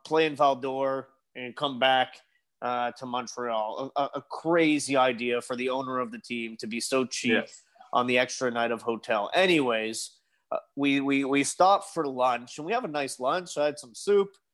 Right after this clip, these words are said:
Speaker 1: Nice time. I
Speaker 2: Yeah.
Speaker 1: love, uh, love me some good soup, and, uh,
Speaker 2: Yeah.
Speaker 1: the team treated us well. We always got to eat with, uh, with the team, sit with the players and the coaching staff, and
Speaker 2: They're
Speaker 1: everything
Speaker 2: very
Speaker 1: like
Speaker 2: polite.
Speaker 1: that.
Speaker 2: Yeah,
Speaker 1: Yeah,
Speaker 2: absolutely.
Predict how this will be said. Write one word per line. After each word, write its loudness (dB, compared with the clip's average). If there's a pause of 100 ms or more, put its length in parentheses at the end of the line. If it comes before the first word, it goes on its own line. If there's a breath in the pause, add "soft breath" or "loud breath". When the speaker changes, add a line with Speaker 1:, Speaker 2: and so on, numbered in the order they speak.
(420)
Speaker 1:
Nice -6
time. 2
I -2
Speaker 2:
Yeah. -4
Speaker 1:
love, 0
uh, -2
love -4
me -10
some -14
good -8
soup, -4
and, -10
uh, -2
Speaker 2:
Yeah. 4
Speaker 1:
the -6
team -4
treated -6
us -4
well. 6
We -4
always -4
got -6
to -18
eat -8
with, -10
uh, -4
with -14
the -20
team, 0 (320 loud breath)
sit 0
with -6
the -4
players 2
and -10
the -10
coaching 0
staff, 6 (380)
and -6
Speaker 2:
They're 2
Speaker 1:
everything 4
Speaker 2:
very 4
Speaker 1:
like -2
Speaker 2:
polite. 6 (100)
Speaker 1:
that. -4
Speaker 2:
Yeah, 2 (480)
Speaker 1:
Yeah, 4 (180)
Speaker 2:
absolutely. 2